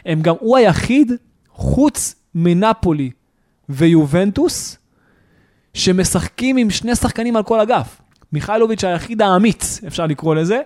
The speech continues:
שמשחק עם שני שחקנים על כל אגף. אתמול דווקא נגד רומא, שזה מה שאכזב אותי, ובמערך הגנתי, זה דבר שצריך לשים אליו לב, במערך הגנתי אתה רואה את הארבע חמש אחד, הארבע שתיים שלוש אחד הקלאסי של בולוניה,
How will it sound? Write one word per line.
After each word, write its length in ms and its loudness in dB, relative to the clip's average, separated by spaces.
שמשחק 400 -2
עם 80 -4
שני 180 -4
שחקנים 280 -2
על 80 0
כל 180 0
אגף. 280 -2
אתמול 560 0
דווקא 280 -4
נגד 400 -2
רומא, 360 -2
שזה 160 -6
מה 60 -8
שאכזב 520 -10
אותי, 300 -10
ובמערך 480 0
הגנתי, 580 -4
זה 240 -12
דבר 300 -8
שצריך 520 -18
לשים 260 -12
אליו 140 -12
לב, 120 -14
במערך 340 -8
הגנתי 320 -4
אתה 120 -6
רואה 160 -6
את 60 -14
הארבע 320 -4
חמש 340 -8
אחד, 240 -8
הארבע 240 -4
שתיים 240 -6
שלוש 200 -10
אחד 180 -6
הקלאסי 480 -8
של 160 -16
בולוניה, 560 -6